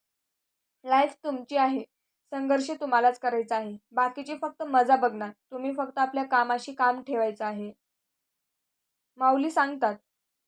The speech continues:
नेहमी लक्षात असू द्या, सुख हा साधा सरळ शब्द, पण आयुष्यभर धावायला लावून आयुष्य गिळून टाकतो.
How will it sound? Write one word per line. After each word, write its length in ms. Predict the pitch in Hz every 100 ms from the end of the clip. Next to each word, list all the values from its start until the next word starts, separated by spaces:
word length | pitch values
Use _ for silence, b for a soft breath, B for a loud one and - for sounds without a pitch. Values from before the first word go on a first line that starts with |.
| _ _ _ _ _ _ _ _ _
नेहमी 300 | 262 277 320
लक्षात 340 | 277 269 254
असू 180 | 240 240
द्या, 160 | 208 208
सुख 420 | - - 311 320
हा 120 | 311
साधा 380 | 311 294 247 254
सरळ 360 | 262 262 254 262
शब्द, 340 | 262 214 202 220 -
पण 120 | 262
आयुष्यभर 540 | 254 247 240 254 262
धावायला 500 | 269 254 226 226 240
लावून 320 | 240 226 240 254
आयुष्य 360 | 226 226 254
गिळून 360 | 220 240 247 247
टाकतो. 440 | 220 214 - 208